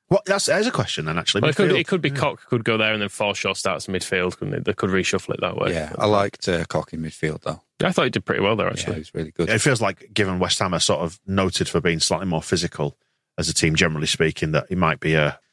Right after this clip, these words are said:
Speaker 1: a good one to have in there as a bit of a destroyer, I mean.
Speaker 3: You think the big sexy pirate would be, like, right up Sam Street, some big lad. Run, like,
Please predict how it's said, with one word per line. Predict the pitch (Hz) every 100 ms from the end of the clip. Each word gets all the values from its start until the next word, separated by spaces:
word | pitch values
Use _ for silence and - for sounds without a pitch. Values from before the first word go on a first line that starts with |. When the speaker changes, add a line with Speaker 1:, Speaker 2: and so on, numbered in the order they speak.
| _
Speaker 1:
a | 104
good | 104
one | 98
to | -
have | 95
in | 92 87
there | 85
as |
a | 90
bit | 82
of |
a | 82
destroyer, | - 98 80
I | 76
mean. | 78 80 _
Speaker 3:
You | 160
think | 202 185
the | 104
big | 104
sexy | - - -
pirate | - 85 80 80
would | - _
be, | - - _ _ _
like, | - -
right | 90 87 -
up | 76 -
Sam | 73 76
Street, | - - 73 - -
some | - 76 - _
big | 73 -
lad. | 64 65 - _ _ _ _ 98
Run, | 90 80 -
like, | 85 87